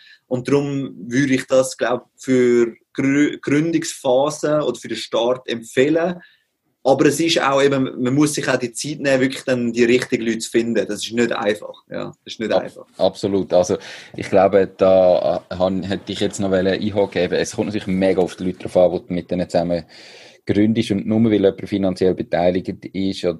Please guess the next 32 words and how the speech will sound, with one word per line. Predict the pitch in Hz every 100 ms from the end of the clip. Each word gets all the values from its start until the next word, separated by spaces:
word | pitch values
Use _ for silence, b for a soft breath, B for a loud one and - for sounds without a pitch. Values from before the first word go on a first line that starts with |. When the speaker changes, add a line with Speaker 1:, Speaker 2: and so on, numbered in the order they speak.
| 110 50
Speaker 2:
heisst | 65 87 92 -
das | 90
noch | 98 92 90
nicht, | 92 95 104 104 - -
dass | 92 92
er | 87
Gas | 87 87 90 -
gibt, | - 110 - _ - -
ähm, | 90 95 92
oder | 82 90
dass | 87
er | 90
dann | 90
hundert | 90 92 95
Prozent | 92 - 90 92 - - -
gibt, | 98 95 -
sondern | 85 82 82 B B B B B -
da | 87
muss | 92 -
dann | 87
auch | 87 90 90
der | 90
Personal | 80 90 90 95 92
Fit | - 90 -
definitiv | 87 - 92 - 92 -
noch | 90 -
passen. | 87 87 - 90
Man | 85
muss | 85 -
wirklich | 87 - -
wissen, | 87 90 - 87
eben, | 87 82 -